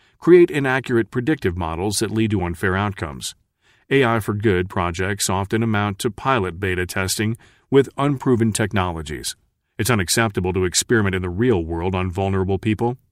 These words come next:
especially without their meaningful consent. And the A I field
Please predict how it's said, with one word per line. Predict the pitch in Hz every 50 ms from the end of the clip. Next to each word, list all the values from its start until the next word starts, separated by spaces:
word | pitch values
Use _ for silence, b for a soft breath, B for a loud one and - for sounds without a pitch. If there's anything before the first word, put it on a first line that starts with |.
| b b b b b b
especially | 120 - - 143 131 - 127 110
without | 98 95 98 101 101 98
their | 98 92
meaningful | 87 92 104 113 110 101 90 82 - 90 85 82
consent. | - 90 85 82 - 113 104 90 82 - - _ _ _ _ _ _ _ _ _ _ _ _ _ _ _ _ _ -
And | 131 127 120
the | 123 170 214 202
A | 180 202
I | 202
field | - - 160 175 190 190